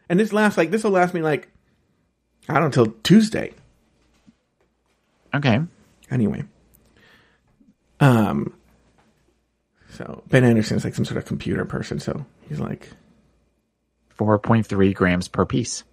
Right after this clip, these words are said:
Speaker 1: Yeah.
Speaker 2: Isn't
Speaker 1: Rick
Speaker 2: Tampa and Saint Pete swingers capitals? Uh, that I am not aware of, if it is.
Speaker 1: Well, it makes sense. Daniel Brewer moved here. Uh,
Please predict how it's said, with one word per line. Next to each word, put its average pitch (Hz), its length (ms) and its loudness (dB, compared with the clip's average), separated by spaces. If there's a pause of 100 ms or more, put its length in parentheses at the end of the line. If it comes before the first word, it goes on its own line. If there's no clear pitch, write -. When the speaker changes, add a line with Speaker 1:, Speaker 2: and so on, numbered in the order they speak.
(360)
Speaker 1:
Yeah. - 160 -20 (840)
Speaker 2:
Isn't 147 220 2
Speaker 1:
Rick - 120 -8
Speaker 2:
Tampa 147 360 0 (140)
and 139 140 -2
Saint 127 240 -2
Pete 123 220 -6
swingers 113 500 -6
capitals? 107 600 -4
Uh, 117 160 2
that 127 280 2
I 147 120 4
am 139 160 -2
not 139 160 2
aware 143 260 0
of, 85 240 -6
if 101 140 -6
it 143 80 -4
is. - 320 -6 (160)
Speaker 1:
Well, 175 180 2
it 139 180 -12
makes 143 340 0
sense. 185 200 2
Daniel 143 220 2
Brewer 135 160 2
moved 139 240 -2
here. 123 260 -10 (640)
Uh, 214 720 2